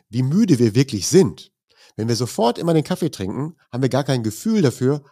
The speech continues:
haben wir ausreichend geschlafen. Das ist noch ein weiteres Argument, morgens keinen Kaffee zu trinken.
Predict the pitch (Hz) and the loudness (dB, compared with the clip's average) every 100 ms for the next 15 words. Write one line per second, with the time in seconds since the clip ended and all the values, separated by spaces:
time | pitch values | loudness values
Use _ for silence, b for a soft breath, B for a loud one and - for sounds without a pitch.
0 | _ - 104 123 147 147 - 101 107 - | _ -8 -4 -2 -2 -6 -6 -6 -6 -6
1 | 107 107 127 - 165 151 - - 90 113 | -6 -6 -12 -10 -10 -10 -12 -14 -8 -6
2 | 98 98 101 101 92 95 95 131 127 87 | -4 -2 -2 -4 -6 -6 -2 2 2 -2
3 | _ _ _ 92 92 107 110 - _ 127 | _ _ _ -4 -2 -4 -10 -18 _ -6
4 | 156 139 95 - - 85 | -4 -8 -8 -10 -10 -12